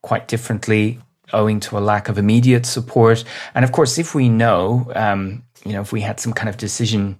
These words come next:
tree in front of us, if this happens, call this person, if this happens,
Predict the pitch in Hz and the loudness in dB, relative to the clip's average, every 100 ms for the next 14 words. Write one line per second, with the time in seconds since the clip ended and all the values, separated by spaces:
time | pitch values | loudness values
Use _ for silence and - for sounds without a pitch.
0 | - - 107 101 98 104 98 92 98 110 | -10 -4 0 0 -2 -2 -2 -2 -2 -2
1 | - 107 - 113 - 104 - 104 110 104 | 0 -2 -2 -4 -2 -2 -2 -6 -2 0
2 | 107 104 107 - 95 92 107 110 - - | 0 0 -4 -4 -4 -2 -2 -2 -4 -10
3 | - - 120 120 - 196 107 104 101 | -8 -2 -2 0 0 0 0 0 -2